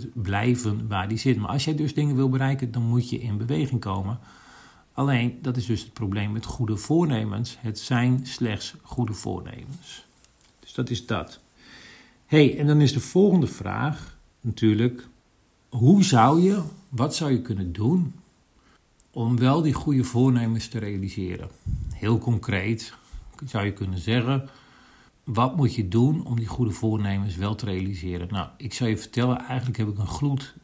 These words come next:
een gloeiende hekel aan het woord of de twee woorden goede voornemens. Waarom? Omdat het, omdat het niks zegt.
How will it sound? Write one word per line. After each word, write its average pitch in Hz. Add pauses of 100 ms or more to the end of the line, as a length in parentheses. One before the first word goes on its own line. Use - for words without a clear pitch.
(240)
een 113
gloeiende 117
hekel 110
aan 104
het 90
woord 113
of 90
de 101
twee 90
woorden 95 (380)
goede 131
voornemens. 110
Waarom? 120
Omdat 123
het, 117
omdat 120
het 107
niks 123
zegt. -